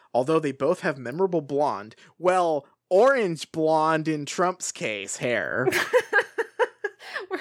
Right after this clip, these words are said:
Speaker 2: so fucking doomed.
Speaker 1: Uh, yeah, we're fucked. Uh, Lockhart is described as handsome, and Trump is not Kenneth Branagh. Get his ass. Yes.
Speaker 2: That's true.
Speaker 1: Yes, get his ass. He's ugly and therefore evil.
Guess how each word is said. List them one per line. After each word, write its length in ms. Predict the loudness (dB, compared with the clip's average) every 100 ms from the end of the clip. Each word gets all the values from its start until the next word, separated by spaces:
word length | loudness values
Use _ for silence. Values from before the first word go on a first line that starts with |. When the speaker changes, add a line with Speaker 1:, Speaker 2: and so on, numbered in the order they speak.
| -10
Speaker 2:
so 360 | -14 -4 -2 -2
fucking 580 | -4 -4 -4 -6 -8 -6
doomed. 640 | -6 -4 -6 -8 -12 -12 -16 -18 -6 -6 -2
Speaker 1:
Uh, 340 | 0 2 2 0
yeah, 260 | -4 -6
we're 160 | -8 -10
fucked. 480 | -6 -6 -6 -10 -12 -4
Uh, 440 | -2 0 0 0
Lockhart 480 | 0 0 0 0 -2
is 100 | -4
described 340 | -8 -4 -4 -6
as 100 | -10
handsome, 500 | -8 -6 -6 -10 -14
and 180 | -18 -12
Trump 400 | -2 -2 0 -4
is 160 | -10
not 380 | -8 -6 -6 -8
Kenneth 340 | -10 -10 -10 -12
Branagh. 400 | -10 -12 -14 -6 0
Get 200 | 2 2
his 200 | 0 -2
ass. 720 | -2 -6 -10 -12 -10 -10 -14 _
Yes. 280 | 0 2 4
Speaker 2:
That's 480 | 4 2 0 -6 -4
true. 220 | 0 2
Speaker 1:
Yes, 600 | 4 6 6 4 0 -2
get 260 | 0 2 4
his 200 | 2 0
ass. 540 | -6 -6 -8 -8 -8
He's 180 | -2 2
ugly 440 | 2 2 -2 -2
and 120 | -2
therefore 400 | 0 0 2 0
evil. 640 | 0 -6 -4 -4 -4 -8